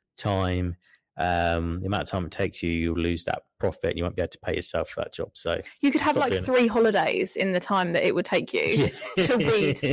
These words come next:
Speaker 2: the levers transfers, is
Speaker 1: Yeah.
Speaker 2: all I'm saying.
Speaker 1: That's it. So levers stuff is a great way to make money, but you've gotta do it the right way.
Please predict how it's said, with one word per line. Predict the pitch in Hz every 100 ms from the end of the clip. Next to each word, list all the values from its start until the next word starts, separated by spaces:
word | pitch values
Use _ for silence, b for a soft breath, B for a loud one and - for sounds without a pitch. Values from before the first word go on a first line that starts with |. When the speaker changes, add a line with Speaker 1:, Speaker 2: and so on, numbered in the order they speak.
| 143
Speaker 2:
the |
levers | 214 202 180 185 -
transfers, | 180 254 - - - - -
is | 196
Speaker 1:
Yeah. |
Speaker 2:
all | 190 170
I'm | - 190
saying. | - 80 64 208 -
Speaker 1:
That's | 101 98 -
it. | 87 -
So | - - 92 90 82 - b b b -
levers | 127 147 139 131 - - _ _ _ -
stuff | - - 117 -
is | 107
a | 104
great | - 151 120
way | 135
to | 127 -
make | 104
money, | 104 98 95
but | 95
you've | 95
gotta | - 107
do | 104 104
it |
the | 92
right | 95 95 90
way. | 90 82 87